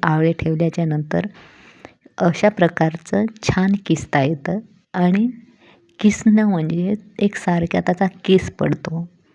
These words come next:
मिक्सरमध्ये काढायला गेलं तर एकसारखा किस येत नाही आणि खूप मोठे मोठे तुकडे आणि खूप किचकटी काम होते. खूप त्याच्यात भांडे पण हे होते आणि मी करून बघितलं,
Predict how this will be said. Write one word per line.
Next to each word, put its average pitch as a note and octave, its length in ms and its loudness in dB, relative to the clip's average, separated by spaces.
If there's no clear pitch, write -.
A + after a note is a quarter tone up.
मिक्सरमध्ये F#3+ 560 2
काढायला E3+ 400 2
गेलं E3+ 320 2
तर F#3+ 120 0
एकसारखा G3+ 560 2
किस G3+ 260 0
येत F#3+ 180 2
नाही G3 280 2
आणि F#3+ 360 4
खूप G#3 240 4
मोठे F3+ 340 2
मोठे F3+ 180 2
तुकडे F3+ 320 0
आणि F#3+ 300 0
खूप A3 420 -2
किचकटी G3 420 0
काम D#3+ 280 -2
होते. E3+ 340 -6
खूप A3 260 -4
त्याच्यात E3 320 0
भांडे E3 380 0
पण F3 180 -2
हे E3+ 180 0
होते F#3 400 -4
आणि F3+ 280 2
मी F#3 200 2
करून F#3 420 2
बघितलं, F#3+ 520 0